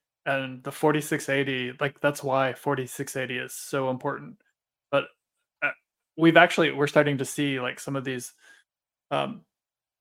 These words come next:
I, I don't know if you guys have been paying attention to the, the forty-six eighty news, but there's, um, there's definitely some improvements coming down the line. And it's clear that Tesla is not only working to get,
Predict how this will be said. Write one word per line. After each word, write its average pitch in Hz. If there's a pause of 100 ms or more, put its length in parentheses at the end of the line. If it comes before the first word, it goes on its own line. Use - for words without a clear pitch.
(360)
I, 147
I 147
don't 143
know 143
if -
you 139
guys 139
have 143
been 135 (260)
paying 143
attention 135
to 135
the, 139 (120)
the 135
forty-six 147
eighty 135
news, 131
but 131
there's, 143
um, 135 (880)
there's 151
definitely 151
some 147
improvements 135
coming 135
down 131
the 123
line. 139 (100)
And 139
it's 143
clear 151
that 127 (120)
Tesla 127
is 123 (680)
not 160
only 156
working 143
to 131
get, 131